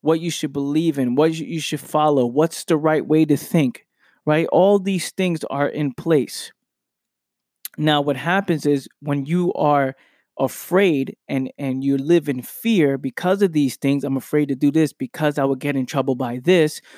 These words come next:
or they say, "If I do this, I won't be ga-, able to do this." It's like, hey, if you, uh, if you're naughty, right, Santa's not gonna bring you presents.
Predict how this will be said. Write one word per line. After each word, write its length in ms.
or 220
they 160
say, 220
"If 120
I 140
do 200
this, 220
I 80
won't 200
be 100
ga-, 200
able 280
to 140
do 140
this." 280
It's 160
like, 220
hey, 340
if 180
you, 320
uh, 380
if 180
you're 180
naughty, 680
right, 320
Santa's 500
not 100
gonna 160
bring 260
you 140
presents. 640